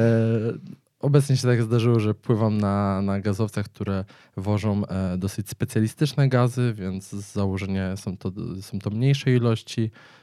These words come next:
więc ostatnie kontrakty robiłem na statkach, które, e, mają po około sto metrów, e, długości i takiego ładunku mogą wziąć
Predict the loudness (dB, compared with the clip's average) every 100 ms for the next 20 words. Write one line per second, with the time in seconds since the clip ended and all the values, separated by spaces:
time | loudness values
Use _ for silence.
0 | _ -8 -2 -2 0 -2 -6 -12 -14 -10
1 | -6 -4 -6 -6 -6 -6 -4 -4 -2 -2
2 | -2 -6 -10 -18 -12 -12 -12 -12 -8 -8
3 | -8 -16 _ _ _ -6 -4 -2 -2 -2
4 | -2 -4 -4 -6 -6 -4 -4 -2 2 4
5 | 4 4 0 0 0 2 0 0 0 2
6 | 2 2 -2 2 2 0 -4 -2 -2 -2
7 | -6 -6 -4 -2 -2 -6 -6 -6 -6 -6
8 | -8 -6 -6 -6 -10 -20